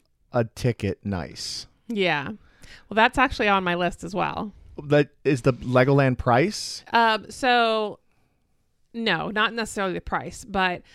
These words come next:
Speaker 2: my, what I said on my list was that Legoland is not worth it unless you purchase the additional park fee of the water park, basically. Like, I feel like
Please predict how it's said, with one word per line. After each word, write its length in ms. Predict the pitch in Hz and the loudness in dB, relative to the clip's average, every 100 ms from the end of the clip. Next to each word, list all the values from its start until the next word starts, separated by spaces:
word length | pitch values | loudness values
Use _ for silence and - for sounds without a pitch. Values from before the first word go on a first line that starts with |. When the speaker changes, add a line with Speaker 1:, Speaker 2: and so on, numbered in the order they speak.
| - - | -20 -10
Speaker 2:
my, 220 | 208 214 214 | 0 0 2
what 180 | 220 - | 0 0
I 240 | 208 254 | 0 0
said 540 | 254 233 196 185 185 - | -2 0 2 2 -2 -4
on 160 | 190 180 | -6 -2
my 220 | 180 185 | 0 0
list 320 | 180 170 - | -2 -6 -8
was 640 | 175 170 170 165 165 170 - - _ - _ _ _ _ _ 208 | -6 -4 -2 -4 -6 -10 -18 -20 _ -20 _ _ _ _ _ -8
that 480 | 196 185 170 170 - | 0 0 0 -4 -8
Legoland 680 | 190 214 247 240 214 202 - - | -4 -2 -2 -2 -2 -4 -10 -10
is 280 | 196 175 190 | -8 -8 -10
not 580 | 190 175 185 202 - | -4 0 0 -2 -8
worth 560 | - 180 196 196 185 - | -16 -8 -2 -2 -2 -6
it 440 | 170 165 - - - _ _ - | -6 -6 -8 -14 -20 _ _ -8
unless 960 | 208 202 214 185 165 180 - - - - - | -6 -2 2 2 0 -6 -10 -20 -20 -20 -16
you 360 | 190 196 190 | -8 -6 -6
purchase 680 | 185 - 226 220 - 196 - | -8 -6 -4 -4 -6 -8 -8
the 200 | 202 190 | -8 -6
additional 800 | 190 185 202 208 - 214 202 190 | -6 -6 -4 -6 -6 -6 -6 -8
park 600 | - - 185 180 160 - _ _ _ _ _ _ _ | -10 -4 0 0 -2 -10 _ _ _ _ _ _ _
fee 380 | - 180 175 | -4 -2 -2
of 220 | 170 175 170 | -4 -8 -6
the 100 | 165 | -8
water 280 | 170 165 | -8 -10
park, 340 | - - - - | -12 -16 -16 -12
basically. 560 | 165 - - - 107 - - - - | -12 -12 -14 -14 -14 -18 -20 -10 0
Like, 120 | 208 | 4
I 180 | 202 240 | 4 4
feel 240 | 269 254 | -2 -2
like 320 | 214 196 185 | 2 0 -2